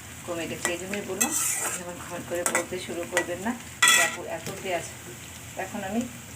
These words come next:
শাকটাকে দিয়ে দিব, অল্প করে দিয়ে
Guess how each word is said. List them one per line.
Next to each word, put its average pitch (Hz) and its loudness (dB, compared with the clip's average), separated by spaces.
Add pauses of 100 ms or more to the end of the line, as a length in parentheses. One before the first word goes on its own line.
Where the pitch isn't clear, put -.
(100)
শাকটাকে 170 -8
দিয়ে 156 -2
দিব, 120 0 (2000)
অল্প - 0
করে 170 0
দিয়ে 170 0